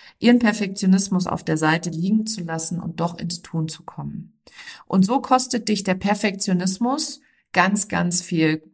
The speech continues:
Nerven, <laughs> ganz viel Gesundheit und natürlich auch Geld, na klar.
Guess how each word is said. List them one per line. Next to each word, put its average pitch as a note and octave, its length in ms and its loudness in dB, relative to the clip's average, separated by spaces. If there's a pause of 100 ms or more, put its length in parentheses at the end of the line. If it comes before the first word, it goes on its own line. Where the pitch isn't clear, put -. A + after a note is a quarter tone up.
Nerven, C#3 500 -2 (580)
<laughs> - 640 -20
ganz G#3+ 280 2
viel A3 220 4
Gesundheit D#3+ 720 0 (760)
und G#3 160 4
natürlich G#3 460 4
auch F#3 140 -2
Geld, - 440 -2
na E3+ 140 -4
klar. E3+ 400 -2